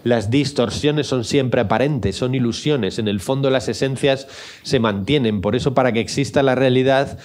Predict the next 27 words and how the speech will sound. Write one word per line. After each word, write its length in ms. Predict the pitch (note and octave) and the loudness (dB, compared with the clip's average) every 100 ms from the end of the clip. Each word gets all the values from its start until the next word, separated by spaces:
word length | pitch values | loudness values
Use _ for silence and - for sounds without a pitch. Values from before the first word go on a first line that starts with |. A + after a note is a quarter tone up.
| - - - | -20 -20 -4
tienes 300 | C3 C#3 - | 0 0 0
que 100 | C3 | 0
salirte 480 | A#2 A2 B2 A2+ A#2+ | 2 2 2 2 2
de 80 | |
la 80 | A#2 | 2
unidad 560 | A2 A2+ B2 C3 C3 - - - - | 0 2 2 2 -2 -10 -12 -8 -2
aparentemente. 960 | A#2+ A2 B2+ C3 B2 B2+ D3 A2 E2+ - - - - - | 2 4 2 2 2 2 0 0 -4 -6 -20 -20 -20 -2
Pero 180 | B2 A#2+ | 2 4
no 200 | A#2+ D3 | 4 4
es 120 | D3 | 2
que 80 | C#3+ | 2
las 200 | B2+ A#2+ | 2 2
dos 160 | C3 - | 0 -2
fuerzas 500 | - C#3+ C3+ A#2+ - | -2 0 2 0 0
jueguen 300 | C3+ B2 A#2 | 0 0 2
a 40 | |
la 120 | A2 | 2
vez, 180 | A#2 D3+ | 2 0
sino 320 | - B2 A2+ | 0 -2 -2
que 320 | F#2+ G#2+ - - - - - - - | 0 0 -2 -12 -20 -20 -20 -8 0
hay 160 | C3 | 2
una 160 | C#3+ B2 | 2 2
fuerza 400 | - D3+ B2+ G#2 | 2 2 2 0
que 80 | A#2 | 2
es 80 | |
la 100 | C3+ | 2
potente 540 | A#2+ A#2 C3+ B2+ C#3+ | 0 0 0 0 0